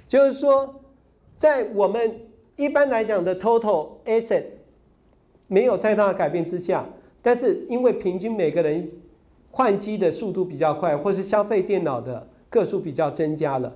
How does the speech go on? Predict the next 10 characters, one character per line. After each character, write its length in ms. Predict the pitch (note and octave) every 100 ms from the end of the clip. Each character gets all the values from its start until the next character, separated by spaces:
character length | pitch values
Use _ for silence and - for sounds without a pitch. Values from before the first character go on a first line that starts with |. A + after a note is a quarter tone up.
| - -
它 160 | - A3
是 140 | A3+
不 60 | G3
是 80 | G#3+
有 120 | E3
创 220 | E3 E3+
造 120 | E3
出 160 | D3+ E3
来 160 | C#3+ C3
sales？OK， 2500 | - C#3+ A2+ - - _ _ _ _ _ _ _ _ _ _ _ _ _ _ _ F#3+ G3 A3 A#3+ -